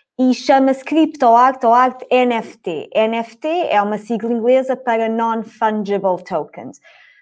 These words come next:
que, no fundo, é algo único que não pode ser copiado. Então, essencialmente, os artistas concluíram, e artistas e não só, há pessoas a vender tweets, há pessoas a vender vídeos no YouTube,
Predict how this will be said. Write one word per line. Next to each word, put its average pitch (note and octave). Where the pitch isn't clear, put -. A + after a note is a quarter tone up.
que, G4
no G4
fundo, D#4+
é G#3+
algo A#3
único D4+
que D4+
não D4
pode C#4+
ser D4+
copiado. F3+
Então, A#3+
essencialmente, C4+
os C4+
artistas D4
concluíram, A#3
e G3+
artistas C#4+
e C4
não G#3
só, C#4
há B3
pessoas A3
a A3+
vender A#3
tweets, C#4+
há G3
pessoas A3
a A3
vender A#3
vídeos A#3
no A#3+
YouTube, C#4+